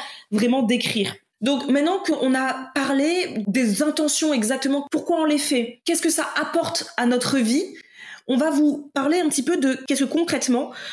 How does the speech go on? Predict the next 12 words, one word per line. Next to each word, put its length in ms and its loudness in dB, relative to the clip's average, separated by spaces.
le 160 4
fait 300 0
de 380 2
faire 320 -4
cet 160 -2
exercice 680 0
a 60 0
changé, 380 2
nous, 500 2
dans 160 2
nos 160 4
vies. 300 0